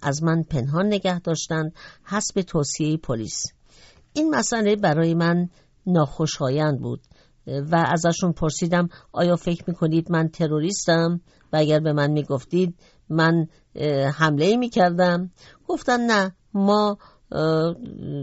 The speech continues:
چنین تصوری نداریم و معذرت هم می‌خوایم که به تو اطلاع ندادیم، اما پلیس توصیه کرده بود که محرمانه بماند." گفتم: "شما لیست افرادی که،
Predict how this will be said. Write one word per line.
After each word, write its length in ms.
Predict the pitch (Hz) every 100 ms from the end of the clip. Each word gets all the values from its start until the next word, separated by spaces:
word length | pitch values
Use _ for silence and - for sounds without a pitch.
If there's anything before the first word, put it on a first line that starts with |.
| 135 -
چنین 240 | 190 175 170
تصوری 800 | 180 165 151 151 175 170 170 170 - _
نداریم 480 | 170 185 208 190 185
و 100 | 175
معذرت 520 | 165 151 160 160 190 214
هم 80 |
می‌خوایم 320 | 214 196 190 185
که 120 | 180
به 100 | 170
تو 120 | 180
اطلاع 400 | 170 - 165 160
ندادیم، 640 | 165 160 165 160 165 170 170 - - -
اما 240 | 180 190
پلیس 380 | 185 - 196 208 - - _ _ _ _
توصیه 500 | - 170 - 196 202
کرده 320 | 190 170 165
بود 200 | 175 175
که 260 | - 170 165 - _ _
محرمانه 580 | 160 160 156 156 156 160
بماند." 480 | 139 135 131 123 - - - -
گفتم: 300 | 247 - 294
"شما 280 | - 233
لیست 360 | 247 240 240 - 247 233 - - _ _ -
افرادی 500 | 165 160 190 202 214
که، 360 | - 214 208